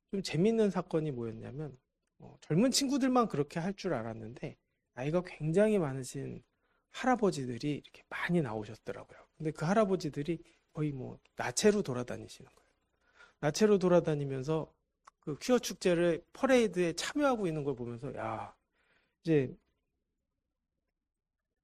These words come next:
어떻게 할아버지들도 저렇게 하고 있을까?" 이렇게 이야기를 했더니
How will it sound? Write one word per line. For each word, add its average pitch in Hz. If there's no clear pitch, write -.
어떻게 156
할아버지들도 220
저렇게 139
하고 156
있을까?" 127
이렇게 147
이야기를 147
했더니 143